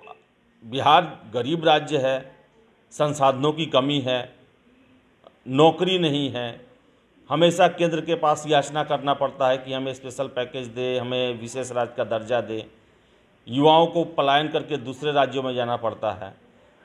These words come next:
और ऐसे में जो मंत्री हैं उन्हें तीस तीस लाख की गाड़ी और वो भी एक एक डेढ़ डेढ़ साल में पाँच पाँच लाख रुपए का जो दायरा है वो बढ़ाने की क्या ज़रूरत है? दस लाख में भी काफ़ी अच्छी गाड़ी मिलती है, उससे भी मंत्री जी चल सकते हैं, घूम सकते हैं,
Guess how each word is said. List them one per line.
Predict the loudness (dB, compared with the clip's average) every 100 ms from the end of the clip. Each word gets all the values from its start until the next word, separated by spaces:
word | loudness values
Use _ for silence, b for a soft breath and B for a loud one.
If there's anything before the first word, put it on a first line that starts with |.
| 2
और | 2
ऐसे | 4 4 2 0 -4 -2
में | 0 0 0 -2 -4 -10
जो | -8 -4
मंत्री | -4 -4 -6 -4 -4
हैं | -2 -4
उन्हें | -4 -4 -4 -6
तीस | -10 -10
तीस | -12 -2
लाख | 2 2
की | 2
गाड़ी | 2 2
और | 2 2
वो | 2
भी | 0 -6 -6
एक | -6 -6
एक | -6 0
डेढ़ | 0
डेढ़ | 0 -2
साल | -2 -2
में | -2 -4 -6 B B B
पाँच | 2 2 2
पाँच | 2 2
लाख | 0
रुपए | 0 0 0
का | 2 2
जो | 2 0 0 0
दायरा | 2 4 6 4
है | 4
वो | 2
बढ़ाने | 2 2 2
की | -2
क्या | -2 -2
ज़रूरत | -2 -6 -10 -12 -14 -20
है? | -20 _ _ _ _ _ _ _ _ _ _ _ _ _ _ _ _ _ _ _ -6
दस | 4 4 4
लाख | 2 2
में | -2
भी | -4
काफ़ी | 0 0 0 -6
अच्छी | -6 -2
गाड़ी | -2 -2
मिलती | -8 -10 -10
है, | -6 -4
उससे | -6 -6 -4
भी | -2 0
मंत्री | -2 -4 -8
जी | -8
चल | -4 -4
सकते | -4 -8 -8 -10
हैं, | -8
घूम | -6 -6
सकते | -6 -6 -6 -8
हैं, | -6 -8